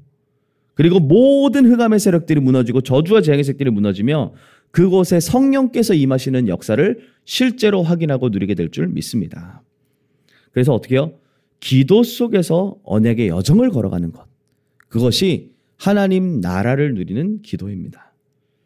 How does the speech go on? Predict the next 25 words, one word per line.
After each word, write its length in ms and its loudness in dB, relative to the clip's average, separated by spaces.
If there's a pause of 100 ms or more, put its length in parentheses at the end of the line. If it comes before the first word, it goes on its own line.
(560)
여러분, 240 0
정말로 380 2
언약 300 0
붙잡고 760 -4 (200)
그 260 2
언약이 540 0
이루어지는 520 0
믿음의 520 0
도전을 420 0
하시며, 460 -4
하심으로 600 0 (360)
내가 260 4
있는 220 2
현장에 300 0
하나님의 580 2
나라를 360 0
이루는 560 0 (520)
그 360 2
기도를 500 -2 (320)
회복하시길 720 0
예수님의 300 -2
이름으로 320 -2
축원합니다. 800 -10 (100)
세 760 -8
번째입니다. 600 -2